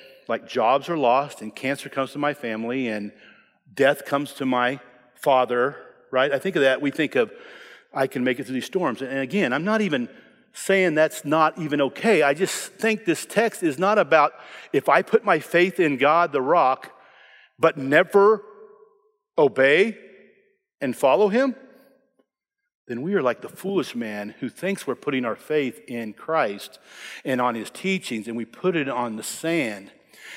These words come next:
And when the storms hit, they reveal what is at the core of who we are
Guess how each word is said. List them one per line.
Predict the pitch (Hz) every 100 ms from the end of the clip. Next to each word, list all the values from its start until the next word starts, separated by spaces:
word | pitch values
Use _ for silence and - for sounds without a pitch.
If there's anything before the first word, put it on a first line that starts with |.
| -
And | 135
when | 131 123
the |
storms | - - 175 175 131 -
hit, | - 175 120 - - - - -
they | 127
reveal | 120 123 101 139 139 113 92 - - _ _
what | 131 123
is | 110
at | -
the |
core | - - 143 120
of | 104
who | 120
we | 104 110
are | 127 101